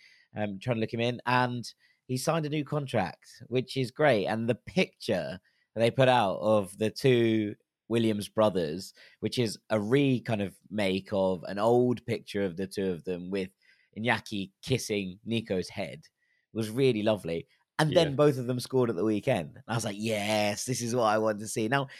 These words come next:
Speaker 1: there is a release clause. I think it's around forty-two million. And, you know, someone might activate that because Nico Williams is brilliant. But it was just a sense of, there was a lot of chat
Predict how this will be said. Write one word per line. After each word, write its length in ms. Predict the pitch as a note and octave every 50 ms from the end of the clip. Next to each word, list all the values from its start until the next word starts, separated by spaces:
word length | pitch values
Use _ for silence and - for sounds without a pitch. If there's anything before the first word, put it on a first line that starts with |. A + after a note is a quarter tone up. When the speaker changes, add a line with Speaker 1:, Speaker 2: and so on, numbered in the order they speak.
| - -
Speaker 1:
there 140 | - C#3+ D#3
is 120 | F3+ F3 D#3
a 60 | E3
release 260 | D#3 C#3 B2+ B2 A2 -
clause. 300 | - G#2+ G#2+ A2+ A2 A2+
I 40 |
think 120 | A2+ B2+ B2
it's 80 | A#2+ B2
around 160 | B2 A#2 A2 -
forty-two 540 | - C3+ C3 A#2+ - B2 A2 - A#2+ A2+ A2+
million. 440 | G#2+ G#2 F#2+ F#2 E2+ D#2+ E2+ F#2+ - _ _ _ _ _ _ _ _ _ - -
And, 580 | A#2 A#2+ A#2 A#2 A2+ A2+ A2+ A#2 A2+ G#2+ G2 - - _ _ _ _ _ _ _ _ _
you 120 | A#2 A#2 G2
know, 80 | F2
someone 320 | E2+ - D3+ C#3+ C3+ B2 A2
might 220 | G#2+ G#2+ G#2+ G2 C#2+
activate 520 | G2 F2+ - - - F2+ F2 E2+ D#2+ -
that 240 | F2 G#2 A#2+ A#2 - -
because 340 | G2+ F#2+ - G2 F#2 D#2+
Nico 240 | G2 G2 F2 - G2
Williams 320 | F2+ F#2 F2+ F2+ F2+ D#2+ E2+
is 120 | E2+ D2+
brilliant. 420 | - G2 F2+ D#2+ E2 G2 A2+ B2+ _ _ - _ _ _ _ _
But 240 | - B2+ A#2 - - _ _ _ _ _ _ _
it 160 | - C3+ B2 G2+
was 200 | B2+ C3+ B2+ C3
just 260 | - D#3+ C3+ - -
a 80 | C3
sense 400 | C3 - D3+ C#3 C3 A2 G2+ -
of, 360 | B2 A#2 A2 A2 G#2+ G2 - _ _ _ _ _ _ -
there 100 | B2 C3
was 100 | C3 C3
a 40 |
lot 160 | D3+ F#3 D#3+ B2
of 80 | -
chat 340 | - - - C#3+ D3+ C3 -